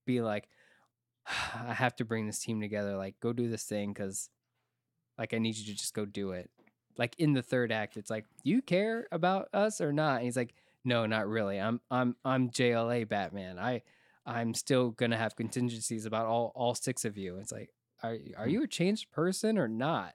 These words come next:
Speaker 1: Like, so here it's like, no, he's completely changed. This is
Speaker 2: Yeah.
Speaker 1: the whole point of this universe. Um, if
Speaker 2: Yeah.
Speaker 1: you're a fan of Batman and, and of the D C characters,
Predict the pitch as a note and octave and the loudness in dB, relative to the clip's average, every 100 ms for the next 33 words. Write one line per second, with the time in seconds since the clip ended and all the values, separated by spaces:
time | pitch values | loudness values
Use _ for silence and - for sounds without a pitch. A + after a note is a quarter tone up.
0 | B2+ A2+ G#2 _ _ _ _ - E3 C#3+ | -10 -10 -10 _ _ _ _ 0 4 6
1 | B2+ A#2+ F#3+ A3+ F#3+ D3 C3 A#2 - C3+ | 4 4 6 8 6 6 4 2 0 2
2 | B2 E3 E3 D3+ C3+ D3+ D#3+ C#3+ A#2+ - | 4 2 2 0 2 4 4 2 0 -2
3 | F#2+ G2 A#2+ A2+ A#2 C3+ F3 F#3 D#3+ C3+ | -6 -4 0 2 4 4 4 6 4 4
4 | B2 A#2 - A#2 A2 G2+ G2+ G#2+ - _ | 2 -2 -2 -2 -4 -4 -6 -6 -12 _
5 | _ _ _ - B2 A#2 A2+ A2 - _ | _ _ _ -2 0 2 0 -4 -8 _
6 | _ _ _ _ - C3 D3+ C#3+ C#3+ - | _ _ _ _ -4 2 4 4 2 -4
7 | _ _ _ _ F#3+ - F#3 F3+ E3 B2+ | _ _ _ _ -4 4 6 8 6 4
8 | - C#3+ C3+ D3 D#3 D3 C#3 A#2+ A2 A2+ | -2 2 4 4 4 4 4 2 -2 -6
9 | A2 A#2 A2 A#2 B2+ B2 D#3 - C#3 C#3+ | -6 -8 -10 -4 -2 2 0 0 0 -2
10 | C#3 C#3+ C#3 | 0 -2 -4